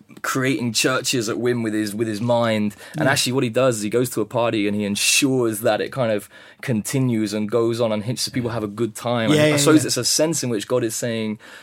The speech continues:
Speaker 1: there's a, there's a fundamental underlying truth to God in the world, is which he want, he wants to be a God who blesses us because he loves us, which again just subverts people's expectations.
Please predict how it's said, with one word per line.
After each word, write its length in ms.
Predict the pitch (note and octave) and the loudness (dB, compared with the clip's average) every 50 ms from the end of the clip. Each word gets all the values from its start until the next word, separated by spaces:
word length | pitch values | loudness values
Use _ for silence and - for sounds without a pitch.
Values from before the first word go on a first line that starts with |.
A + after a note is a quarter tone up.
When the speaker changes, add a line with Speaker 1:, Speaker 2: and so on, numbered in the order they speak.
| - - - _ - | -20 -20 -20 _ -8
Speaker 1:
there's 140 | - A2+ G#2+ | -6 -4 -2
a, 80 | A#2 - | -2 -2
there's 160 | - A2+ G#2 | -2 -2 -4
a 60 | G#2+ | -4
fundamental 580 | - - - C#3 D3 D3+ C#3+ C#3+ C#3+ B2 A#2 - | -8 -4 -2 0 0 0 0 0 0 0 0 0
underlying 640 | - A#2+ C3 B2+ B2 A#2+ A#2 A2+ A2 A2 G#2+ G#2+ - | 0 0 0 0 0 0 0 0 0 -2 -2 -2 -2
truth 600 | - - - D3 C3+ A2+ G#2 A2+ - - - - - - - - _ _ - _ - | -4 -4 -2 -2 -2 -2 -4 -6 -8 -12 -14 -16 -20 -20 -20 -20 _ _ -20 _ -12
to 440 | - - A#2+ A2+ A2 G#2+ G#2 G2 - | -6 -2 0 0 2 2 0 0 -2
God 340 | A#2 - A2+ A#2 A#2 A2+ - | -4 -2 0 0 2 0 0
in 140 | A2 A#2 A2 | -2 -2 0
the 80 | G#2+ G#2 | 0 0
world, 360 | G#2 A2+ A2+ A2+ G#2+ G2+ G2+ | 0 0 0 0 0 0 -2
is 120 | G2 F#2+ | -4 -4
which 200 | G#2 - - - | -6 -8 -8 -8
he 220 | - A#2+ A2 A2+ A2 | -10 -10 -8 -8 -8
want, 280 | A2 A#2 B2+ C3 - | -6 -6 -6 -6 -6
he 80 | A2+ G#2+ | -6 -6
wants 280 | G#2+ B2+ C3+ B2 - - | -6 -6 -6 -8 -10 -10
to 60 | A#2 | -12
be 220 | G#2+ G#2+ A#2 A2+ | -8 -6 -2 -2
a 60 | G#2+ G2 | -2 -2
God 240 | G2 A2+ A2 G#2+ | -2 -4 -4 -2
who 100 | G#2+ G2+ | -2 -4
blesses 460 | F2+ - G#2 G#2+ A2+ A#2 - G#2+ G2+ G2+ | -4 -2 -2 -2 -2 -2 -4 -4 -2 -2
us 180 | - - - | -2 -2 -4
because 220 | - A2+ - A2+ F#2+ | -8 -6 -6 -4 -4
he 80 | G2+ | -2
loves 280 | G2+ G#2+ A2+ A2 A2 A#2 | 0 0 0 0 0 -2
us, 300 | G2+ B1+ G#1 A#2+ - - | -2 -2 -2 -2 -6 -6
which 140 | D#2+ - - | -6 -8 -8
again 340 | - - G2+ B2 C3+ B2 | -10 -8 -6 -4 -4 -4
just 160 | F#2+ - - - | -4 -4 -4 -4
subverts 460 | - - C3+ C3 A#2 A#2 F#2 - - | -4 -4 -6 -6 -6 -6 -6 -6 -8
people's 240 | - G#2+ G2 G#2+ G#2 | -10 -10 -8 -6 -6
expectations. 880 | - - - - F2+ - - A#2 A#2 - - - - - - - - | -6 -8 -10 -12 -12 -10 -10 -10 -8 -8 -10 -10 -12 -12 -14 -14 -14